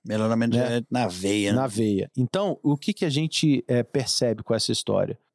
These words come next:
Speaker 2: Esse ano ainda continua um ano de desafio, os preços, o custo de produção tá alto, apesar de que a genética é um dos menores custos de produção, é menos de dois por cento, tá?
Speaker 1: Uhum.
Speaker 2: Do, do custo, e é o único que deixa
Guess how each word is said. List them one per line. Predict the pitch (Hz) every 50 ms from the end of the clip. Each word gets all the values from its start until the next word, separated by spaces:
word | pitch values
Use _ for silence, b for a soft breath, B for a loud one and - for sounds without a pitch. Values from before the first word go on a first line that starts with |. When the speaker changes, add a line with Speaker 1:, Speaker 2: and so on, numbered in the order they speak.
| _ _ _ _ _ _
Speaker 2:
Esse | - 165 170 - - 135
ano | 135 147 156 160 139 117 101 95 - _ _ _ -
ainda | 120 127 127 139 131
continua | - 165 160 - - 135 123 131 147
um | 165 156 131
ano | 120 123 127 127
de | 117
desafio, | 113 120 139 147 - - - 147 156 156 151 151 - _
os | 123 120 - -
preços, | - - 123 131 131 120 - -
o | 131
custo | - - - 170 160 -
de | -
produção | - 127 127 113 - - 123 120
tá | - 139 123
alto, | 113 117 123 131 - - _ _ _ _ _ _
apesar | - 117 - - 135 131 117 101 135 143 143 139
de | 117 113 110
que | - - 123
a | 113 107
genética | 101 120 117 113 117 120 123 - - - 127
é | 123 127
um | 127 127
dos | 113 107
menores | 123 139 131 117 120 135 156 185 196 170 151 - -
custos | - 131 127 - -
de | -
produção, | 131 120 110 - - 135 127 135
é |
menos | 127 127 151 160 139
de | 120
dois | 120 151 170 180
por | - - 196 -
cento, | - - - 120 117 117 135 - - - _ _ _ _ _ _ _ _
tá? | - 107 110 139 147 - _ -
Speaker 1:
Uhum. | 127 117 110 107 107
Speaker 2:
Do, | 110 120 123 120 -
do | 123 113 120 113
custo, | - _ 131 147 170 170 - - 214 202 B B B B B B B -
e | 180 202 226 233
é | 233 233
o |
único | 202 185 185 202 214 226 - - - _
que | - 226
deixa | 170 147 151 165 180 175 - - 214 220 208